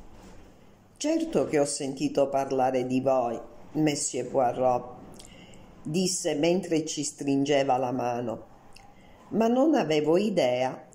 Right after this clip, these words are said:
che Esmé pensasse di consultarvi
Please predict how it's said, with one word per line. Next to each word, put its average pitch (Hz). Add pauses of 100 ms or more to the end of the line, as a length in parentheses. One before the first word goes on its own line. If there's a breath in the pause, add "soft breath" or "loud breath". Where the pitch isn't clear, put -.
che 196
Esmé 175 (260)
pensasse 214
di 147
consultarvi 156